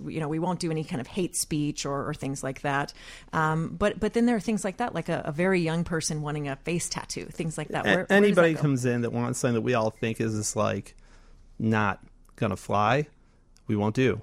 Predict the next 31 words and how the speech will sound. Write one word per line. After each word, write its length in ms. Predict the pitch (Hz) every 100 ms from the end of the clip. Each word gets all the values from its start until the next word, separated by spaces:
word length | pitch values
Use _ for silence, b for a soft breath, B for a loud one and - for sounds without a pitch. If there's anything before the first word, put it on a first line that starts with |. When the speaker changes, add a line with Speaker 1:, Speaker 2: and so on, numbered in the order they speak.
| -
Speaker 1:
Yeah. 200 | 160 127
Speaker 2:
Um, 240 | 127 110 104
but 140 | 110
that 180 | 123 113
varies 400 | 107 139 147 113
from 120 | 107
person 300 | 113 113 123
to 40 | 117
person. 380 | 139 165 -
You'll 100 | 101 110
Speaker 1:
Sure. 40 | 135
Speaker 2:
have 120 | 123
people 260 | 139 127
in 100 | 117
the 60 | 110
same 300 | - 123 117
shop 500 | - 135 127 127 -
that 140 | 110 104
one 180 | 113
person 300 | 113 117 -
will 120 | 110 110
do 80 |
it, 80 | 117
one 180 | 110 107
person 340 | 107 107 113
won't. 280 | 113 139 92 - b b b b
You 100 | -
know, 100 | 107 -
as 260 | 135 143
the 160 | 127 123
owner, 380 | 147 139 110